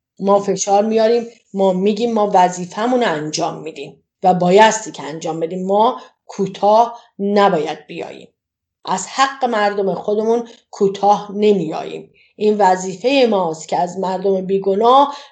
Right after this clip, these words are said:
و بی صدا دفاع کنیم و ما صدای اونها باشیم، صدای رسای اونها باشیم. یک مقاومت بسیار بزرگی اینجا هست. شورای ملی مقاومت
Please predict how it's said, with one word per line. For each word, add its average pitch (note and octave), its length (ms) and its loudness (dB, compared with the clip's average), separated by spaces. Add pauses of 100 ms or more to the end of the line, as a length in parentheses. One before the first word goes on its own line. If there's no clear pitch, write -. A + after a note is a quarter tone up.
و G#3+ 120 4
بی G#3 220 -2
صدا A3 640 4 (280)
دفاع C4+ 480 4
کنیم A#3+ 220 0
و G#3 80 0
ما A3 220 0
صدای A#3 580 4
اونها E3 360 0
باشیم، D3+ 380 -12 (220)
صدای G#3 440 2
رسای A3 420 2
اونها E3 280 -4
باشیم. E3+ 280 -6
یک A3+ 220 -2
مقاومت F#3+ 680 -2 (460)
بسیار B3 840 4 (280)
بزرگی A3+ 480 4
اینجا D3+ 320 -6
هست. - 380 -14 (200)
شورای G#3+ 500 2
ملی A#3 420 0
مقاومت G3+ 720 0